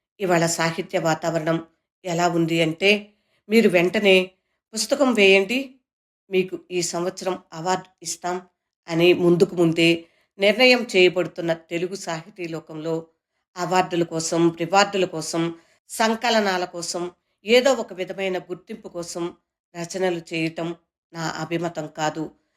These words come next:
రాయకుండా ఉండలేని తనం నన్ను ఆవహించినప్పుడు మాత్రమే రాశాను. రాయాల్సినవి చాలా ఉన్నాయి.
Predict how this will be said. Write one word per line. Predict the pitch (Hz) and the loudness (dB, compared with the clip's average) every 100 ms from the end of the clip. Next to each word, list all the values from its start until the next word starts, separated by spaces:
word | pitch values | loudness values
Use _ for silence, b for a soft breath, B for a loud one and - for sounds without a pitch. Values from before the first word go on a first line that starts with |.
| _ - | _ -4
రాయకుండా | 196 240 262 262 214 | 0 2 0 -2 -2
ఉండలేని | 190 180 175 170 170 | 0 0 -2 -2 -4
తనం | 165 165 170 180 _ _ _ _ | -4 -4 -4 -4 _ _ _ _
నన్ను | 170 165 160 | -6 -4 -2
ఆవహించినప్పుడు | 170 190 190 180 - 170 165 160 | -2 -4 -4 -8 -8 -16 -16 -10
మాత్రమే | 156 - 160 160 160 160 _ _ 190 | -10 -10 -6 -4 -4 -8 _ _ -6
రాశాను. | 190 185 170 156 156 - _ _ _ _ _ _ _ _ | -4 0 2 2 0 -6 _ _ _ _ _ _ _ _
రాయాల్సినవి | 196 190 185 180 170 - 175 170 165 _ _ - | -4 0 2 2 0 -2 -2 -2 -6 _ _ -14
చాలా | 170 170 | -10 -6
ఉన్నాయి. | 175 165 165 165 165 | -4 -4 -2 -2 -4